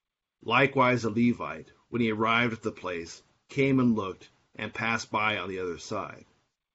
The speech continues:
But a certain Samaritan, as he journeyed, came where he was, and when he saw him, he had compassion. So he went to him and bandaged him, bandaged his wounds, pouring on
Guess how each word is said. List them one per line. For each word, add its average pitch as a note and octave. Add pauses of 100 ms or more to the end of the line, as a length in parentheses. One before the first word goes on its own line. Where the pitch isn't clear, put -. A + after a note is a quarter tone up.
(300)
But A#2
a A2+
certain C#3+
Samaritan, G#2+
as G2
he G#2+
journeyed, F#2+ (480)
came C3+
where A#2+
he G#2+
was, D#2+ (320)
and A2+
when B2
he A#2+
saw B2
him, B2
he A#2
had G#2
compassion. F2+ (840)
So B2+
he B2
went C#3+
to C3+
him C3
and A2+
bandaged A2+
him, A2
bandaged A#2+
his G#2+
wounds, G#2
pouring A2+
on F#2+